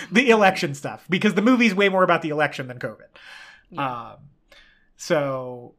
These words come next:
Speaker 1: it, it just, like, I don't know. It, that, that was a film that as soon as I saw it, I was like, "This is outdated. The, like, n-, none of this is, is relevant anymore,"
Speaker 2: Mm-hmm.
Speaker 1: almost. And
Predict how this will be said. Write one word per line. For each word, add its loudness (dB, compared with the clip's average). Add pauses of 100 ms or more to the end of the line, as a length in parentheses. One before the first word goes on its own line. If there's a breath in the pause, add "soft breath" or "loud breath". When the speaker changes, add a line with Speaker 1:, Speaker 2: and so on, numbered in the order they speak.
(420)
Speaker 1:
it, -14
it -2
just, -6
like, -6 (840)
I 6
don't 2
know. -6
It, -2
that, 0
that 6
was 0
a 0
film 0
that -2
as -4
soon -2
as -2
I 2
saw -4
it, -2
I -4
was -6
like, -4
"This -4
is -2
outdated. 0 (120)
The, -8
like, -6
n-, -6
none 0
of -6
this -6
is, -12 (320)
is -6
relevant -2 (160)
anymore," -10
Speaker 2:
Mm-hmm. -14
Speaker 1:
almost. -12 (640 soft breath)
And -4